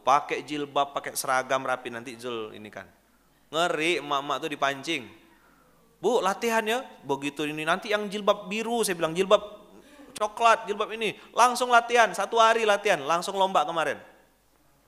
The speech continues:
Hadiah satu juta, plus ada tambahan dari teman-teman Bikers Peduli, teman-teman Pontianak Peduli. Ada yang ngasih mixer, ada yang ngasih dispenser, ada yang minta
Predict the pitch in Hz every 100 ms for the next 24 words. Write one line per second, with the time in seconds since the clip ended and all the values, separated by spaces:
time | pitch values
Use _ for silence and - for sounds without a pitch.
0 | _ _ _ - 143 160 160 156 156 143
1 | 151 - 196 202 - 233 226 175 180 170
2 | 170 165 160 160 156 151 151 147 139 147
3 | - 156 180 185 170 156 147 147 143 139
4 | 143 123 123 123 131 123 120 123 147 156
5 | - 156 135 104 - - 131 139 139 147
6 | 135 - 143 147 - 156 117 - - 127
7 | 143 151